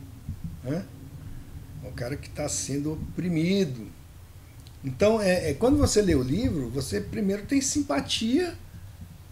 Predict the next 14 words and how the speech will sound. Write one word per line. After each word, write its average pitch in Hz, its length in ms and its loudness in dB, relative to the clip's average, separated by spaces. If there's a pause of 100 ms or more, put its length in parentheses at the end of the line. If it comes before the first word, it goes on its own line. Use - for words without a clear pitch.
né, 226 280 0 (520)
pelo 277 280 2
Winston, 233 420 2 (720)
ok? 139 360 2 (440)
Você - 100 -14
tem 190 140 2
simpatia 214 480 2
pelo 247 300 4
Winston. 185 400 0 (680)
Mas 147 220 2
ele 277 160 6
coloca 165 600 8
as 110 140 -2
palavras, 139 880 0